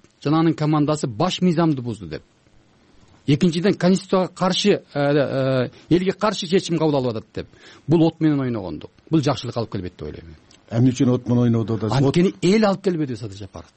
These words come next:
Speaker 1: Эл
Speaker 2: Жок.
Speaker 1: талап кылып атпайбы адилеттүү шайлоону? Эл талап кылып атпайбы, э, шайлоо мыйзамын өзгөртүүнү?
Speaker 2: Ошол эле учурда эл дагы айтып атпайбы? Мыйзамсыз келип калды, мыйзамдык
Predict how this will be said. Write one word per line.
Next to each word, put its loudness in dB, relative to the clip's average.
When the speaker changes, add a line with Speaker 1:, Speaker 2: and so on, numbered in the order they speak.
Speaker 1:
Эл 2
Speaker 2:
Жок. -4
Speaker 1:
талап 2
кылып 2
атпайбы 2
адилеттүү -2
шайлоону? -6
Эл 2
талап 2
кылып 2
атпайбы, 4
э, 0
шайлоо 4
мыйзамын 2
өзгөртүүнү? -2
Speaker 2:
Ошол -2
эле 2
учурда 0
эл 4
дагы 0
айтып -2
атпайбы? 4
Мыйзамсыз 2
келип 0
калды, 2
мыйзамдык 4